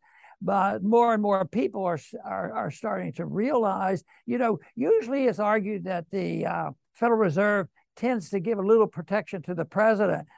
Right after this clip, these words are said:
But right now, it looks <laughs> like, I keep thinking, wonder why the Federal Reserve is doing this. I wonder if the Federal Reserve is sick and tired of Biden, because what, what they're doing, you know,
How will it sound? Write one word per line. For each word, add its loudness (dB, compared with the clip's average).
But -4
right 0
now, 2
it 0
looks -4
<laughs> -14
like, -2
I 0
keep -6
thinking, -4
wonder -6
why -2
the -6
Federal -4
Reserve -2
is -4
doing -4
this. -2
I 0
wonder 0
if -6
the -6
Federal 0
Reserve 0
is -2
sick 4
and -8
tired 0
of 0
Biden, 0
because -2
what, 0
what -6
they're -6
doing, -2
you -6
know, -2